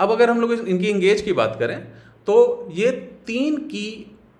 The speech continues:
चेंजेस है जो अपने ऑपरेशन में लाता है। फर्स्ट, स्टार्टअप बहुत ज़्यादा पैसा खर्च कर रही है अपने प्लेटफॉर्म की यूआई में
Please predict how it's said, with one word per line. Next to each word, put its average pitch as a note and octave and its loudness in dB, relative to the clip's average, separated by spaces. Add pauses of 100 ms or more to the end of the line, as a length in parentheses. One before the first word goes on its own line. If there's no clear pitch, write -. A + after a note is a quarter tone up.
चेंजेस E3 0
है - -2
जो D#3+ 0
अपने D3 -2
ऑपरेशन B2+ -6
में A#2 -4
लाता G#2 -6
है। - -12
फर्स्ट, G3+ -2 (760)
स्टार्टअप D#3 2 (1160)
बहुत G3+ 2
ज़्यादा A3 0
पैसा G3+ 0
खर्च G3 -6
कर A3+ 0
रही D#3 -4
है C4+ -8 (680)
अपने D#3+ 0
प्लेटफॉर्म D#3 -4
की F#3 -4
यूआई A#2+ 0
में D3+ -6